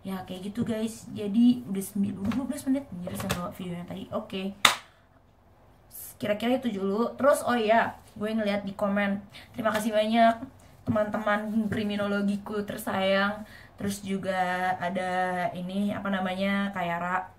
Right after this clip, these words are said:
Terima kasih atas dukungannya. B T W untuk, eh, Pras, <laughs> Yusuf Prabu Harindra, gue akan main Sma-, Smash or Pass angkatan kita.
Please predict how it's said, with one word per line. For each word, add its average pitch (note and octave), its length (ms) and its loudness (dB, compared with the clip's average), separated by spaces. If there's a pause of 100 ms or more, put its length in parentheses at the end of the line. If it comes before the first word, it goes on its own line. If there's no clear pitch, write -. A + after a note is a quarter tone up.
(540)
Terima F#3 240 -2
kasih F#3 240 0
atas F#3+ 160 -6
dukungannya. F#3 720 -4
B G3 80 2
T F#3+ 160 0
W F#3+ 120 0 (280)
untuk, G3+ 720 0 (560)
eh, F3+ 440 -2 (120)
Pras, G3+ 480 -2 (560)
<laughs> A3 680 6
Yusuf F#3+ 200 -2
Prabu F#3 240 2
Harindra, F#3 640 2 (720)
gue G3+ 160 4
akan G#3+ 160 4
main F#3+ 400 2
Sma-, A#3 400 -4
Smash G3 320 0
or F#3 240 -2
Pass F3+ 640 -2
angkatan F3+ 400 -2
kita. F3+ 560 2